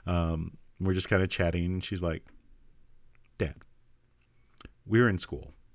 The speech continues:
and our music teacher told us that Christians believe in Jesus, and that's not right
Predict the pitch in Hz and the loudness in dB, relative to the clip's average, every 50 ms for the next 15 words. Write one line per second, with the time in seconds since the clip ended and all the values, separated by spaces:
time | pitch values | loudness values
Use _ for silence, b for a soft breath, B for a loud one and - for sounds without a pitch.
0 | - - - - - - - - _ - 90 87 85 82 82 80 80 80 80 78 | -20 -20 -20 -20 -20 -20 -20 -14 _ -2 0 2 2 2 0 0 -2 -2 -2 -4
1 | 76 76 76 78 - - - 85 85 95 101 98 - 87 - - - 76 - 76 | -4 -6 -8 -10 -12 -12 -8 -4 0 2 2 2 2 0 -4 -6 -8 -10 -10 -10
2 | 71 - 76 69 69 - - - - - - - - - - - - - - - | -10 -10 -10 -10 -10 -12 -12 -10 -8 -8 -10 -10 -12 -18 -20 -20 -20 -20 -20 -20
3 | - _ - 80 82 92 85 76 71 71 - - - - - - - - - - | -20 _ -10 -4 0 0 0 0 -2 -6 -10 -12 -14 -14 -14 -14 -14 -2 4 4
4 | 120 - - 104 92 87 - - 90 85 80 82 76 80 - 85 78 - - - | 4 4 4 0 0 0 0 -2 -2 -2 -2 -2 -4 -6 -4 -4 -6 -6 -8 -12
5 | - - - - - - _ - b b b b b b b b b b b b | -12 -10 -10 -12 -14 -16 _ -20 b b b b b b b b b b b b
6 | _ - - 101 92 90 90 87 87 85 85 87 87 - _ _ _ _ _ _ | _ -2 2 4 4 4 4 4 2 0 0 -2 -4 -8 _ _ _ _ _ _
7 | _ _ _ _ _ _ _ _ _ _ - 123 131 147 - - 110 82 - 78 | _ _ _ _ _ _ _ _ _ _ 4 4 4 4 4 2 2 2 2 -2
8 | 78 69 73 - - - | -4 -4 -6 -10 -16 -18